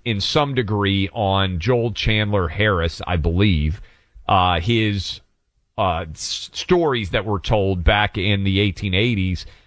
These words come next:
Um, Song of the South was a movie that was made on it. We need to dive into this. We'll talk about it. Uh, also,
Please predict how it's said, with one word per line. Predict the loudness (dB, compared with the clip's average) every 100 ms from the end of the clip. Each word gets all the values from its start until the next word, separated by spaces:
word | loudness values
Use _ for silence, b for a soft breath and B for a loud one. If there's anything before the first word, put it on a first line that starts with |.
| b _ 0
Um, | 2 2 0 -2 -6 -10 _ _ -20 -20 _
Song | -4 0 0 -2
of |
the | -4
South | -2 0 0 -2
was | -4 -2
a |
movie | 0 0 0
that | -2
was | -2
made | 0 2
on | 2 0
it. | -4 -8 _ -14
We | -10 -2 0
need | 0 0
to |
dive | 2 2 2
into | 0
this. | 0 -2 -2
We'll | -2
talk | 0 0 0
about | 0 0 -2
it. | -4 B B B 0
Uh, | 0 2
also, | 0 -2 -2 -2 -2 -2